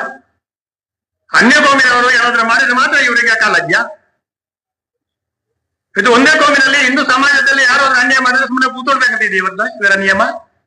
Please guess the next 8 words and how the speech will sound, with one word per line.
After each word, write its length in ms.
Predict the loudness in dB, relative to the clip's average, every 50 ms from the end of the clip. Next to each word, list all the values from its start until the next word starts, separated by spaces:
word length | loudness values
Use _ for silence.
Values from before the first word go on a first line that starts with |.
| _ _ -6
ಇವರ 100 | -4 -2
ಸಿದ್ಧಾಂತ 420 | 0 0 0 2 2 2 4 2
ಅದ. 140 | 2 2 2 0 -2 -2 -6 -12 -16 -20 _ _ _ _ _ _ _ _ _ _ _ _ _ _ _ _ _ _ _ _ 0
ಆದ್ರೆ 140 | 2 4 4
ಒಂದು 120 | 4 2 2
ಕಾಳಜಿ 440 | 2 2 2 2 2 2 0 0
ಬೇಡ 180 | 0 0 0 0
ಇವರಿಗೆ. 560 | 0 0 0 -2 -2 -2 -2 -4 -4 -8 -14